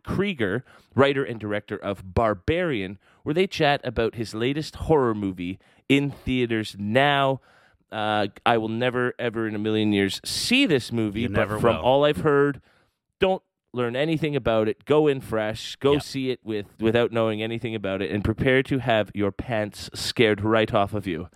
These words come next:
Speaker 2: Totally.
Speaker 1: Uh, we also have our
Speaker 2: <laughs>
Speaker 1: coverage.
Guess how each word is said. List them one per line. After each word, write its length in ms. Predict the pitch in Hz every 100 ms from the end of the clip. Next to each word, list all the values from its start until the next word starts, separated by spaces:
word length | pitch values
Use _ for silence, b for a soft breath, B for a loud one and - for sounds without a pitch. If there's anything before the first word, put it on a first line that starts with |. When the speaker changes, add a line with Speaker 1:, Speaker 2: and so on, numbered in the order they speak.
| B B
Speaker 2:
Totally. 200 | - 92 131
Speaker 1:
Uh, 140 | 135
we 140 | 131 151
also 260 | 156 175
have 340 | 165 151 139 135
our 160 | 202 135
Speaker 2:
<laughs> 160 | - -
Speaker 1:
coverage. 480 | 131 120 139 -